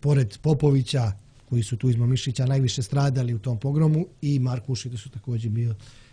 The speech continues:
bili oni koji su stradali od, e, turskog zuluma hiljadu šesto osamdeset osme godine. Na toj izložbi imat ćemo dva govornika.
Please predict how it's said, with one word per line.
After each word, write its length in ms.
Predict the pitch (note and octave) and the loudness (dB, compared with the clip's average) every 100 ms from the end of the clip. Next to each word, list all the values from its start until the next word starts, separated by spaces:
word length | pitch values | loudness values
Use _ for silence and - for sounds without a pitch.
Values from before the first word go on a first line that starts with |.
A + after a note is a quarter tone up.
| - | -8
bili 260 | B2+ B2 A#2+ | -2 2 2
oni 200 | A#2+ A2+ | 0 -2
koji 180 | A#2+ G2+ | -2 -4
su 120 | A2 | -6
stradali 540 | - G#2+ G2+ G#2 G#2+ - - - | -4 -2 0 0 -2 -6 -14 -4
od, 320 | A2+ G2 - | -2 -2 -6
e, 40 | C#3+ C#3+ B2+ A#2+ A2+ - | -10 -8 -6 -4 -4 -4
turskog 400 | A#2 - G#2+ G2 | -4 -2 -4 -2
zuluma 340 | A2+ A2 G#2 | 0 0 -2
hiljadu 280 | G2+ G#2+ G#2+ | -2 -4 -4
šesto 340 | - G2+ - | -4 -6 -6
osamdeset 460 | F#2+ F#2+ F#2 - G2 | -10 -10 -10 -10 -10
osme 260 | F#2 F2 | -8 -8
godine. 260 | - - - - - - - - - | -12 -14 -20 -20 -20 -20 -20 -20 2
Na 120 | D3+ | 4
toj 280 | - F3 E3+ | 6 8 8
izložbi 480 | F3 F#3+ F3 F3 F3+ | 10 10 8 6 6
imat 220 | E3 D#3 | 6 2
ćemo 440 | - D3+ C#3+ C3+ - E2 | 0 0 0 -2 -6 -12
dva 380 | D3 C3 D3+ A#2+ | -4 -2 -2 0
govornika. 800 | A2+ B2 C#3 C#3 D#3+ - F#3 | 0 4 4 4 0 0 -4